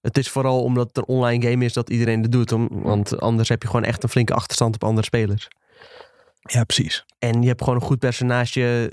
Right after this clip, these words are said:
Speaker 1: nodig om te kunnen competen. Het is een heel erg competitief ingestelde game. En dat is ook wel, eh, ja, wat me heel erg aantrekt. Je moet, je moet echt van een goede huis komen om, eh, ja, om een beetje goed te presteren daar. Eh, en, eh,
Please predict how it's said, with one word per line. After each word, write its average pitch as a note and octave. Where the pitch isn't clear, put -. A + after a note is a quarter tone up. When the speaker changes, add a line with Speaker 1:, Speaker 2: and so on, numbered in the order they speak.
Speaker 1:
nodig B2
om C3+
te B2+
kunnen B2+
competen. B2
Het G#2+
is -
een A#2
heel A2+
erg A#2+
competitief A#2+
ingestelde A2+
game. A#2
En A#2
dat A2+
is -
ook A2
wel, A2
eh, G#2
ja, G#2
wat G2+
me A2
heel A2
erg A2
aantrekt. G#2+
Je A2+
moet, A2+
je A2+
moet A#2
echt G#2+
van A2
een G#2+
goede A2+
huis A2+
komen A2
om, G#2+
eh, G#2
ja, A2
om A#2
een B2
beetje B2+
goed D3+
te -
presteren F3+
daar. F3
Eh, C3+
en, B2
eh, B2